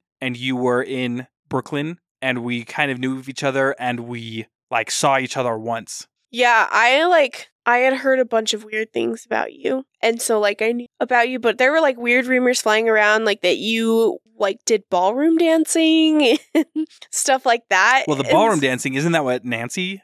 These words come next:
Speaker 1: told you?
Speaker 2: Yeah, I also heard you were a loser, but
Speaker 1: Yeah, I guess, like, for some reason,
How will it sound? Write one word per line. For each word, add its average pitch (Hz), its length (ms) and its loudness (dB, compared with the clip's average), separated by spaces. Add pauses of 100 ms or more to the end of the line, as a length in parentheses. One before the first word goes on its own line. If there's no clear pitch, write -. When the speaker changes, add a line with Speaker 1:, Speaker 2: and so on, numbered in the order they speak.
Speaker 1:
told 185 200 -4
you? 214 200 -14 (220)
Speaker 2:
Yeah, 269 160 4
I - 20 4
also 349 280 2
heard 294 180 0
you 247 80 -4
were 233 60 4
a 220 40 4
loser, 208 580 0
but 196 360 2 (220)
Speaker 1:
Yeah, 165 180 0
I 123 60 0
guess, 151 240 -2
like, 160 260 0 (100)
for 139 100 -2
some 151 240 -2
reason, 127 560 -2